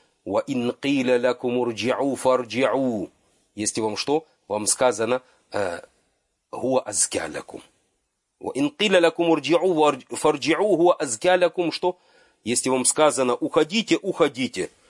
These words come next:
"Хуа азкя лякум" это что? Это чище для вас.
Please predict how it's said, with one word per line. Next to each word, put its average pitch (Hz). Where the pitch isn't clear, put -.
"Хуа 202
азкя 180
лякум" 180
это 156
что? 202
Это 196
чище 208
для 147
вас. 165